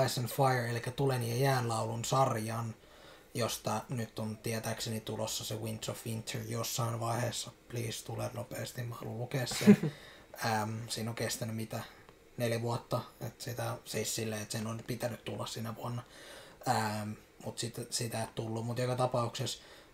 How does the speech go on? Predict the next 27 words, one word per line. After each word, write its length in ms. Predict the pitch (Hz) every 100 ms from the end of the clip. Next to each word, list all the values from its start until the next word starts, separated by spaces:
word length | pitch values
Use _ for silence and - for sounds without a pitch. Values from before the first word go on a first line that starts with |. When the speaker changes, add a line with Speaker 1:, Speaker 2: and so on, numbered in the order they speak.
| -
Speaker 1:
mä, 320 | 135 135 131 -
kun 160 | - 117
mä 120 | 117
luin 480 | 131 127 120 117 117
sen 280 | - 123 110
ka-, 200 | - 107 -
luin 300 | 147 147 123
ja 80 | 110
kuuntelin 800 | - 123 117 107 113 110 110 110 - - -
kumpikin, 720 | - 127 120 120 - 113 110 -
niin 460 | 120 113 110 110 107 - - - - - - - - - - - - -
olisikohan 360 | - - 113 117
mulla 180 | 117 117
mennyt 240 | 117 117
niinku 220 | 113 - -
puolitoista 520 | 147 117 - 110 - - 123
vuotta. 400 | 110 - - - - - -
Speaker 2:
Mm. 480 | 147 147 151 143 139
Speaker 1:
Koska, 440 | 139 135 135 - - - -
okei, 400 | 120 113 123 110
otetaan 400 | 110 107 107 113
siinä, 300 | 110 117 113 120
että 180 | 120 113
siinä 200 | 120 110
on 60 | 107
niinku 220 | 107 -
mitä 220 | 107 117